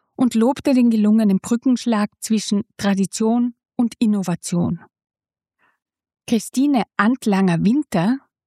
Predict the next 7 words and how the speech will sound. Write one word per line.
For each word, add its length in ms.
Geschäftsführerin 960
von 220
Google 260
Österreich 480
und 160
der 60
Schweiz, 560